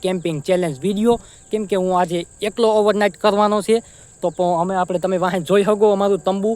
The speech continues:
અમે કે તંબુ પણ મેં આગળ બનાવી લીધું એકલાવે. કેમ કે પછી અમે કે વીડિયો નિરાંતથી આપણે ચાલુ કરીએ. અત્યારે આપણી મેળે ટાઇમ પણ નથી અને આપણે અંદર અહીંથી જઈએ પહેલાં તો અંદર જગ્યા કેવી છે તંબુમાં, તો અહીંથી જઈએ આપણે.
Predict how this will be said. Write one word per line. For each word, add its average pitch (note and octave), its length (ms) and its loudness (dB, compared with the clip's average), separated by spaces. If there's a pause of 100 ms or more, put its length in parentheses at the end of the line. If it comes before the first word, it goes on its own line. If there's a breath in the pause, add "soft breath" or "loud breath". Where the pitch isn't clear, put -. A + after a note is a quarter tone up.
(340 soft breath)
અમે F3 200 -4
કે G3 100 -2 (200)
તંબુ F#3+ 240 -2
પણ G#3 200 -2
મેં G3+ 120 4
આગળ G3 180 0
બનાવી G3+ 420 0
લીધું G#3 320 0
એકલાવે. G#3 280 2 (240 soft breath)
કેમ G3+ 120 -6
કે F#3 140 -2
પછી G3+ 300 2
અમે G3+ 100 2
કે F#3 100 0
વીડિયો F3+ 280 2
નિરાંતથી F3+ 380 2
આપણે E3 200 0
ચાલુ E3+ 240 0
કરીએ. G3+ 320 2 (300 soft breath)
અત્યારે F#3+ 380 0
આપણી G3 280 0
મેળે F#3 140 0
ટાઇમ G3 300 -2
પણ A3 280 4
નથી A3+ 220 0 (220 loud breath)
અને G#3 120 -2
આપણે G3 320 -2 (100)
અંદર G#3+ 200 2
અહીંથી G#3+ 320 -2
જઈએ A3+ 220 8
પહેલાં G#3+ 280 4 (160)
તો G#3 80 4
અંદર G3+ 200 4
જગ્યા E3+ 460 2
કેવી C4+ 200 6
છે A3+ 240 4
તંબુમાં, G#3+ 480 2 (160)
તો F#3 60 -2
અહીંથી F3+ 260 2
જઈએ G3+ 200 10
આપણે. G3 200 6